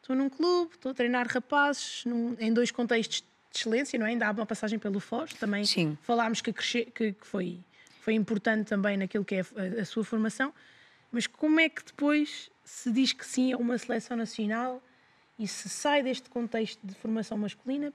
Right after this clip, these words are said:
Speaker 1: para as seleções femininas?
Speaker 2: Assim,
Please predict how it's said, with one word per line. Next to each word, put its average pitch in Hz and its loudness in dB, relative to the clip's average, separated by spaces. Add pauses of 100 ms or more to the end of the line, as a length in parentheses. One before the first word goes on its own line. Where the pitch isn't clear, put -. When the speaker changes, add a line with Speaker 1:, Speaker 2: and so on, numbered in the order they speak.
Speaker 1:
para 349 -4 (200)
as 240 -4
seleções 208 -4
femininas? 165 -8 (840)
Speaker 2:
Assim, 165 0